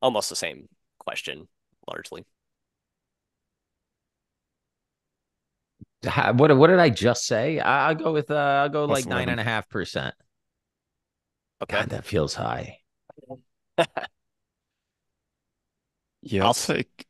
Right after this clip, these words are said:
Speaker 1: yeah.
Speaker 3: I'll take, uh, well, I'll take, I'll take the under this time. I'll take, uh, I'll take five percent under.
Speaker 1: Okay. Oof.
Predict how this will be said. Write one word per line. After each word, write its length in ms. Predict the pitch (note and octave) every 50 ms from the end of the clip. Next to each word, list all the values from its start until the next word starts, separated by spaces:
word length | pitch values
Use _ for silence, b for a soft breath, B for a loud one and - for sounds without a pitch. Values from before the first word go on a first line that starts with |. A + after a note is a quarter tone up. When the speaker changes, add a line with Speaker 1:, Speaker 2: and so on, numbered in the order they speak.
| _ _ _ _ _ _ _ -
Speaker 1:
yeah. 120 | - F2 D#2 _ _ _ _ _ _ _ _ _ _ _ _ _ _ _ _ _ _ _ _ _ _
Speaker 3:
I'll 180 | - F#2 G#2 G2+
take, 640 | - - - - G#2+ G#2 G2+ G2+ G2+ - - -
uh, 420 | - - - E2+ - - - - - - - -
well, 140 | G#2+ G#2
I'll 60 | G#2+ G#2+
take, 300 | - - C3 A2 - -
I'll 120 | G2+ G#2+
take 200 | - - A#2+ -
the 120 | - G2 F#2
under 180 | F2+ F2+ F2+
this 160 | F2+ F#2 E2+ -
time. 200 | - F#2+ E2+ -
I'll 80 | G2+ G#2
take, 280 | - - A2+ F#2 - _ _ - - -
uh, 320 | F2+ F2 E2+ E2 E2+ E2+ - - _ _ _ _ - -
I'll 60 | G#2+
take 220 | - - G#2+ - _ _ _ _ _ _ _ _ _ _ _ _ _ _ _ _ _ _ _ _ _ _ -
five 180 | F#2+ F2 E2
percent 300 | - F2 - - F2+ F2+
under. 240 | F2 E2 D#2+ E2 - _ _ _ _ _ _ _ _ _ -
Speaker 1:
Okay. 400 | - G2+ G#2 - - G2 F#2+ G2 - G2+ _ _ _ _ _ _ _ _ _ _ _ _ _ _ _ _ _ _ _ _ _ _ _ _ _ _ _ _ _ _ _ _ _ - - _ _ _ _ _ _ _ _ _ _ _ _ _ _ _ _ _ _ _ _ _ _ _ _ -
Oof. 120 | A2+ G#2